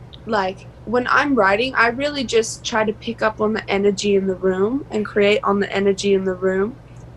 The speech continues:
So I was like, Over Him was very much like, I'm in London, it's very grungy, it's dark, it's like, there's this mood to it, and Worst Enemy was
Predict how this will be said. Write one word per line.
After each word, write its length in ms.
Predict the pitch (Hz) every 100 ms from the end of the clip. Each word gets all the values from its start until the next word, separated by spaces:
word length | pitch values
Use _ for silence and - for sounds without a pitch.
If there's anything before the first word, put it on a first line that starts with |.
| - - - -
So 540 | - - 240 226 220 - - - - - - - -
I 140 | 220 247
was 200 | 269 240
like, 260 | 208 196 - - -
Over 220 | 233 254
Him 240 | 269 262 240
was 140 | 214
very 280 | 214 208 208
much 320 | 208 - -
like, 300 | 113 113 - - - - - - 220
I'm 240 | 220 233
in 160 | 233 240
London, 720 | 233 240 233 214 - 123 -
it's 220 | 214 208
very 420 | 208 220 214 208
grungy, 920 | 196 202 220 226 226 214 208 190 190 -
it's 580 | 208 - 202 - - - -
dark, 580 | 220 214 208 190 202 -
it's 240 | 214 -
like, 260 | 214 202 202 - - - - - -
there's 200 | 240 233
this 240 | 240 -
mood 440 | 220 240 262 214 -
to 200 | 226 202
it, 160 | 190 -
and 420 | 202 196 202 190 - - - - - - -
Worst 340 | 247 262 -
Enemy 320 | 233 240 233
was 320 | 208 214 208